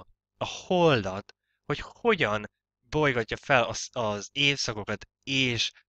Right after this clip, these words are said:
hogyan jön fel tíz nappal hamarabb minden évben. „For this reason the years will come upon them when they will disturb the order.” Ezért az évek akkor fognak, ö, beköszönteni rájuk, hogy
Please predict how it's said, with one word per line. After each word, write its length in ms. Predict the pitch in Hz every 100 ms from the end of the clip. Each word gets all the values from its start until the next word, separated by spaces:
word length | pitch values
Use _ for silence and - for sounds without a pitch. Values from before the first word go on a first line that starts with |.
| _
hogyan 340 | 156 135 113 107
jön 200 | 104 101
fel 280 | - 107 98 _
tíz 380 | - 120 110 101
nappal 360 | 107 101 - 98
hamarabb 400 | - 101 98 98
minden 320 | 98 98 98 95
évben. 540 | 107 98 - - 92 - _ _ _
„For 200 | - 113
this 340 | - 180 180 -
reason 320 | 131 120 113
the 120 | 101 101
years 440 | 123 143 120 104 104
will 140 | 101 -
come 220 | - 107
upon 360 | - 131 110 101 _ _ _ _ _ _ _ 113 -
them 360 | 131 123 101 104 _ _ _
when 180 | 98 -
they 200 | 107 107 98
will 120 | 95 -
disturb 380 | - - 104 -
the 120 | 95 -
order.” 320 | 95 90 90 _ _ -
Ezért 460 | 143 135 123 110
az 140 | 107 98
évek 520 | 123 120 110 101 -
akkor 380 | - 117 - 104
fognak, 440 | - 107 101 - 107
ö, 220 | 95 92 - -
beköszönteni 760 | 120 - - 104 101 98 101 -
rájuk, 340 | 110 104 -
hogy 240 | 101 98